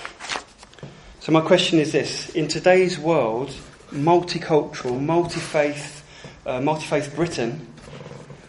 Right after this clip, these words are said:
um, is it really a wise thing to stand up in a, in the middle of a hugely diverse place like, like Bristol, like, like Edmonton,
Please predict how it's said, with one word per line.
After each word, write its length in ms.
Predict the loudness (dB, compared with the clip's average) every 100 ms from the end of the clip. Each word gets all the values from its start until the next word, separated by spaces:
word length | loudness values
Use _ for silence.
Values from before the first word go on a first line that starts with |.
| -20 -6
um, 340 | -2 -2 -4 -4
is 180 | 0 0
it 100 | 4
really 320 | 6 8 6
a 60 | 4
wise 420 | 4 4 4 2
thing 220 | 0 0
to 100 | -4
stand 560 | -6 -2 2 4 4 2
up 200 | 0 -2
in 80 |
a, 160 | -2 -4 -10 -18 -14 -6
in 120 | -2
the 60 | 2
middle 340 | 2 0 0
of 120 | 2
a 80 | 0
hugely 600 | -2 0 4 4 4 -2
diverse 460 | 0 0 0 -2 -4
place 720 | -2 2 2 0 -4 -8 -14 -20 _ -12
like, 240 | -4 -4 -2
like 240 | -4 -2
Bristol, 500 | -2 -2 -2 -4 -6 -10 -16 -6
like, 360 | -2 -2 -4 -6
like 200 | -6 -2
Edmonton, 560 | 0 0 -2 -2 -6